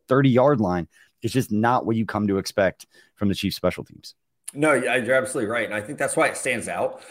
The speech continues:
Speaker 2: And I, I'm sure there's fans watching this that are like, "All right, if, if you guys are really bitching about special teams, then everything's pretty good. If that's the low point." And
Speaker 1: That
Speaker 2: you're
Speaker 1: is true.
Speaker 2: absolutely
Speaker 1: That's a
Speaker 2: right. You're
Speaker 1: fact.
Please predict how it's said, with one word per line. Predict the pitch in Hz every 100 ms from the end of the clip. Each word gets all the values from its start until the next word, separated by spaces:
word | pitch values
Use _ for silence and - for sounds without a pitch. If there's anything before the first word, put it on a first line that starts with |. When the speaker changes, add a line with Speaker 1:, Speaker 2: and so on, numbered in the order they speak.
| - -
Speaker 2:
And | 160
I, | 160
I'm | 151 131
sure | - 117
there's | 104 -
fans | - 135 131 110
watching | 110 -
this | 113 104
that | 101
are |
like, | 98 95
"All | 117
right, | 98 92
if, | 85 -
if | - 117
you | 123
guys | 139
are | 123
really | 127 117
bitching | 92 113 117
about | 107 107 -
special | 117 104 87
teams, | 117 98 85 80
then | 92 92 92 92
everything's | 113 110 101 87
pretty | - 113
good. | 95 98
If | 87 -
that's | 113 -
the | 117
low | 110 104
point." | - 104 98 85 _ _
And | 123
Speaker 1:
That | 120
Speaker 2:
you're | 113
Speaker 1:
is | -
true. | 175 180
Speaker 2:
absolutely | 98 135 147 135
Speaker 1:
That's | 113 -
a |
Speaker 2:
right. | 135
You're | -
Speaker 1:
fact. | 160 113 90 -